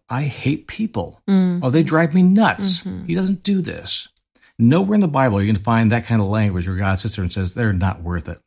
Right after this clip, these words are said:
Speaker 1: He does express the kind of frustration that humans can identify with, saying, "I'm almost sorry I created you."
Speaker 2: Yeah. <laughs>
Speaker 1: David wants the praise and honor of God and acknowledging his love and his justice to be the reemergent thing,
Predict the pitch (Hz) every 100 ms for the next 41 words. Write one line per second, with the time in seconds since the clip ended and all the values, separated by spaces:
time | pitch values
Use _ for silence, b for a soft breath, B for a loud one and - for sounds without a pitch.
0 | _ - 120 127 165 139 - - 123 110
1 | - - 120 104 - 117 104 107 107 -
2 | 135 160 - 92 87 90 92 - 147 135
3 | 107 - 92 90 107 101 - - 90 85
4 | - 87 87 - 120 117 - 170 233 226
5 | 113 95 - - - - - 123 101 95
6 | 95 95 - 92 82 76 - - _ -
7 | 214 190 170 - 214 - - - - _
8 | 101 139 175 120 104 104 98 - - -
9 | - 135 147 147 127 - 110 101 110 127
10 | 123 - 101 110 113 98 95 110 104 104
11 | 110 98 120 165 175 113 98 98 110 95
12 | 90 78 85 - 143 240 202 101 - 85
13 | - 101 - 120 117 110 113 110 107 95
14 | 87 82 - 76 73